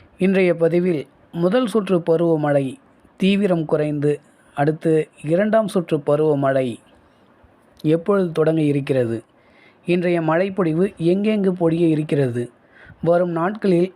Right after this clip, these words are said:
வானிலையில் ஏற்பட போகும் மாற்றங்களை பற்றிய எனது தனிப்பட்ட வானிலை அறிக்கை. காலை வணக்கத்துடன் ராஜா. முதல் சுற்று பருவமழை பரவலாக தமிழ்நாடு முழுவதும் மழையை கொடுத்துள்ளது. தென் மாவட்டங்களில்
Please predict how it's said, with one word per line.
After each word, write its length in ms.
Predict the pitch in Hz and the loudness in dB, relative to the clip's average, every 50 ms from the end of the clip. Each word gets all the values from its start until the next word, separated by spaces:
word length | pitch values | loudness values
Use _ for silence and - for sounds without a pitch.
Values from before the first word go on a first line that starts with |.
| - - | -10 -6
வானிலையில் 720 | 139 143 147 160 180 196 190 190 190 190 180 170 175 170 | -2 0 0 0 0 -2 -2 -2 -2 -2 -2 -4 -4 -2
ஏற்பட 380 | 156 156 160 160 165 156 147 143 | 0 -2 0 0 0 -2 -2 -2
போகும் 320 | 147 147 143 135 143 139 | -2 -2 -2 0 0 0
மாற்றங்களை 680 | 135 135 139 143 156 180 175 170 165 160 156 151 147 | 0 0 0 0 0 0 -2 0 0 2 2 0 0
பற்றிய 440 | 143 - 139 135 - 135 131 131 131 | 0 -2 -2 -2 -2 -4 -2 0 0
எனது 400 | 131 127 127 127 127 127 127 120 | 0 0 0 -2 -2 -2 -4 -2
தனிப்பட்ட 680 | - 127 135 151 160 - 151 139 - 147 147 143 - - | -2 0 0 0 0 0 -2 -2 0 0 0 0 0 -4
வானிலை 540 | 139 135 135 135 139 139 135 135 135 135 - - | -2 -2 0 0 0 -2 -2 -2 -2 -4 -4 -4
அறிக்கை. 460 | 139 127 123 117 - - 117 113 - _ _ _ - | -4 -2 -2 -2 -4 -6 -8 -8 -8 _ _ _ -6
காலை 340 | - 139 135 139 151 151 147 | -2 0 2 2 0 0 -2
வணக்கத்துடன் 760 | 135 135 131 127 120 - 123 - - 127 127 143 156 - - _ _ - - - | -2 -4 -4 -4 -2 -2 -4 -2 -2 -4 -2 -2 -4 -4 -10 _ _ -20 -18 -8
ராஜா. 500 | - 135 127 123 123 120 117 107 - - - - _ _ _ _ _ _ _ _ _ - _ _ _ - - - _ - - _ _ _ _ _ - | -4 -2 0 0 0 -2 -2 -4 -4 -6 -18 -20 _ _ _ _ _ _ _ _ _ -20 _ _ _ -20 -20 -20 _ -20 -20 _ _ _ _ _ -6
முதல் 320 | 156 156 170 180 240 240 - | -2 -2 0 0 0 -2 0
சுற்று 280 | - 208 180 - 185 160 | -2 -4 -2 -2 -4 -2
பருவமழை 680 | 170 156 151 151 156 151 143 143 139 135 139 147 147 - _ - | 0 0 0 2 2 0 0 0 0 -2 -2 -4 -8 -12 _ -2
பரவலாக 840 | 156 151 160 165 165 160 160 151 147 143 143 151 147 143 139 - - _ _ _ _ _ _ _ _ _ _ _ _ _ _ _ _ | 0 2 2 2 2 2 2 2 0 0 2 2 2 2 0 -2 -12 _ _ _ _ _ _ _ _ _ _ _ _ _ _ _ _
தமிழ்நாடு 540 | - 160 156 170 180 185 180 180 175 165 151 | -4 -2 0 0 2 2 2 2 0 0 -2
முழுவதும் 540 | 147 147 147 151 147 147 143 139 151 151 151 - - | -2 -2 -2 0 0 0 0 0 0 -2 -2 -6 -6
மழையை 440 | - 143 143 143 143 143 139 139 135 | -4 -2 -2 0 0 0 0 -2 -2
கொடுத்துள்ளது. 580 | - 143 131 123 127 127 123 123 120 113 117 117 - _ - - - _ _ _ _ _ _ _ _ _ _ - | -2 -4 -4 -2 -4 -2 0 0 0 -2 -4 -8 -10 _ -20 -20 -20 _ _ _ _ _ _ _ _ _ _ -4
தென் 220 | - 170 202 226 233 | -2 -2 -2 -2 -2
மாவட்டங்களில் 800 | 226 214 196 180 170 160 147 147 151 143 143 139 139 143 143 147 | -2 0 0 0 0 -2 -2 0 -2 0 0 0 0 -2 -2 -4